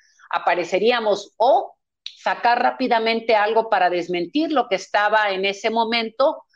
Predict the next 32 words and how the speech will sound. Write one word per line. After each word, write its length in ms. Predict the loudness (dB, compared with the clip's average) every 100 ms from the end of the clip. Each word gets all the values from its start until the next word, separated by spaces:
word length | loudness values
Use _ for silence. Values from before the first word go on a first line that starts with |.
| -20 -12 -2
eh, 220 | 0 0 0
jugando 760 | 0 0 -2 0 2 2 0 -4
en 180 | -2 0
una 240 | 0 0
vertiente 920 | 0 0 0 -2 0 -2 -2 -2 -2 -6
de 220 | 0 0
desinformación. 1040 | 0 -4 -4 0 0 0 -2 0 0 0 -8 _ -20 -20 _ 0
Y 120 | 2
aquí 360 | 2 0 -2
creo 360 | 0 0 0 0
que 300 | 0 0 -2
cada 280 | 0 2 2
día 360 | 0 0 -2 -6 _ _ _ -12 0
tiene 300 | 2 2 -2
que 160 | -2
cuidarse 500 | 0 2 2 0 -2
mucho 380 | -2 0 -2 -2
más 300 | 0 -2 0
esto 340 | 0 0 -2 -2
porque 240 | -4 -2
la 80 | -2
inteligencia 640 | -2 -2 -4 -2 -2 -2
artificial 800 | -4 -4 -6 -6 -2 0 0 -2 -10 _ _ _ -2
es 260 | 0 0
muy, 420 | 0 4 4 4
muy, 300 | 4 4 2
muy, 600 | 0 0 0 -2 -6 -12 _ _ _ _ _ -10
muy 220 | -2 -2
sutil 460 | 0 -2 0 2
y 40 | 2
muy 260 | 2 0
trucosa, 680 | -2 -6 0 0 2 -2 -2